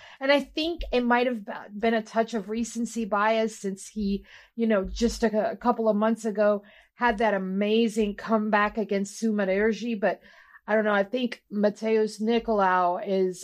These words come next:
a whole different animal who has, Eugene, I know you'll appreciate this, incorporated his re-, wrestling into his M M A game very, very well.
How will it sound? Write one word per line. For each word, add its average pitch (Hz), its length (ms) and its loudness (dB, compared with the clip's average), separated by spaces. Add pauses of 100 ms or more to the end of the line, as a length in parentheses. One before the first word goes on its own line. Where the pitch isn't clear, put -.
(120)
a 190 200 2
whole 208 360 0
different 214 420 0
animal 202 440 0
who 220 200 2
has, 226 460 -2 (840)
Eugene, 226 480 2
I 214 80 2
know 196 120 0
you'll 196 280 2
appreciate 196 640 -4
this, 190 280 -2 (180)
incorporated 269 1000 0
his 226 300 2 (160)
re-, 208 320 2
wrestling 226 600 -2
into 233 260 -2
his 196 260 2
M 233 140 -2
M 220 160 0
A 226 160 0
game 208 440 -6
very, 233 420 0
very 190 420 -6
well. 208 380 0